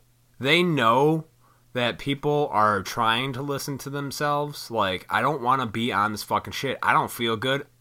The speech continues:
on it or off it. I don't wanna be on it then."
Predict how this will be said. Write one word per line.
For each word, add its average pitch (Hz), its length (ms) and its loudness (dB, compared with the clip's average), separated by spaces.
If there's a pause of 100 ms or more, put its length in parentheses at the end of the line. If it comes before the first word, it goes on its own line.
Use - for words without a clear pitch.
(220)
on 98 220 6
it 147 140 0
or 160 300 4
off 202 300 2
it. 87 180 -8
I 131 120 6
don't 196 140 4
wanna 196 160 2
be 208 120 2
on 240 200 0
it 101 140 -6
then." 82 240 -8